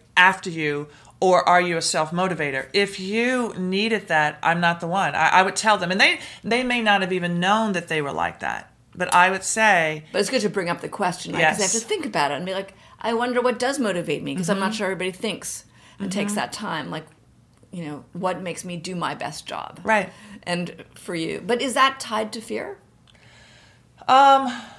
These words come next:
Speaker 2: Or judging, sorry. Is that tied
Speaker 1: I
Speaker 2: to judging?
Speaker 1: I think it is tied a little bit to judging. It's, it's this,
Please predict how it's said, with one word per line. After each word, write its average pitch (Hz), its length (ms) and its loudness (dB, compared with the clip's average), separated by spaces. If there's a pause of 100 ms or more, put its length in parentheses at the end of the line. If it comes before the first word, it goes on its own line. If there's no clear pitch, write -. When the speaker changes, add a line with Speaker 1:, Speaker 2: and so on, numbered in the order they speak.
(840)
Speaker 2:
Or 190 120 -2
judging, 196 420 -6
sorry. 220 220 -12
Is 214 140 -14
that 196 120 -6
tied - 180 -4
Speaker 1:
I - 20 -8
Speaker 2:
to - 120 -12
judging? 262 460 -12 (460)
Speaker 1:
I 247 120 -2
think 262 300 -8
it 247 100 0
is 220 260 -4
tied 196 500 -2
a - 100 -6
little 196 200 -4
bit 180 240 -6 (160)
to 185 500 -6 (120)
judging. 175 640 -4
It's, - 300 -8
it's 202 240 -8
this, - 260 -8